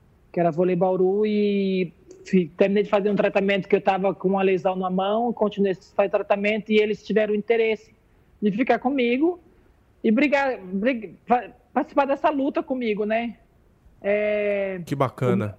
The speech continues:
Speaker 1: o, o meu, o meu diretor, é, o Reinaldo Mandalite, ele é dono de uma empre-, de empresas aqui na cidade, né? É um empresário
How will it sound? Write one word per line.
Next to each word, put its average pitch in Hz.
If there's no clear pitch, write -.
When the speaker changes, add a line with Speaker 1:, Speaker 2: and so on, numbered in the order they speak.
Speaker 1:
o, 202
o 196
meu, 226
o 196
meu 220
diretor, 214
é, 190
o -
Reinaldo 196
Mandalite, 208
ele 196
é 202
dono 202
de 190
uma 208
empre-, 190
de 175
empresas 208
aqui 196
na 190
cidade, 190
né? 196
É 185
um 190
empresário 190